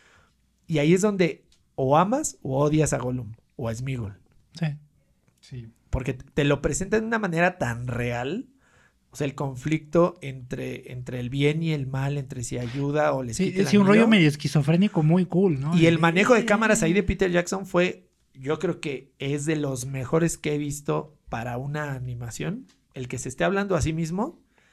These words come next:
Speaker 1: no sabes si son dos,
Speaker 3: Claro,
Speaker 1: si es uno.
Speaker 3: sí, la, la personalidad doble de,
Speaker 1: Porque
Speaker 3: que
Speaker 1: el
Speaker 3: tiene.
Speaker 1: manejo de cámaras es, es,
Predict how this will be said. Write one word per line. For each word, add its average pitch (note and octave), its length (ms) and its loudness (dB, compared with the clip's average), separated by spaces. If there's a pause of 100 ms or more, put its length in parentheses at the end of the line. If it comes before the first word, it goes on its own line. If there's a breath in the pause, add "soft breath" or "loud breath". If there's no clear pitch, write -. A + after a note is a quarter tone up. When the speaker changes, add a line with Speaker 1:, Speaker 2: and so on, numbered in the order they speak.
(220 soft breath)
Speaker 1:
no D#3 180 -2
sabes G3 300 2
si B2+ 100 -6
son D#3 380 -4
dos, E3+ 640 6
Speaker 3:
Claro, C3+ 200 -2 (100)
Speaker 1:
si C3 60 -2
es - 60 -4
uno. E3+ 340 4 (100)
Speaker 3:
sí, D3 180 -4 (100)
la, D3 200 -6
la D#3 120 -2
personalidad E3+ 460 -4
doble F3 360 -2
de, D3+ 100 -4
Speaker 1:
Porque E3 260 4
Speaker 3:
que F3 60 4
Speaker 1:
el E3 80 4
Speaker 3:
tiene. E3 80 -4
Speaker 1:
manejo F#3+ 360 2
de G3 140 2
cámaras F#3+ 400 0
es, F3 220 -4
es, D#3+ 180 -6